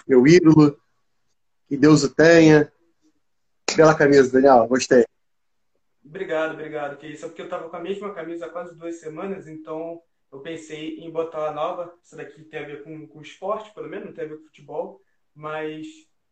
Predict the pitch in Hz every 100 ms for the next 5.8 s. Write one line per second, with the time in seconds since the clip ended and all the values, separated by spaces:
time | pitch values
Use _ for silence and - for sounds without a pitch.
0 | _ 143 143 139 135 135 135 _ _ _
1 | _ _ 269 247 233 233 226 - 220 196
2 | - 220 220 196 202 202 _ _ _ 147
3 | 156 165 160 156 160 190 - _ - 156
4 | 156 160 156 165 160 156 _ 156 156 147
5 | - 170 226 - 175 - 202 226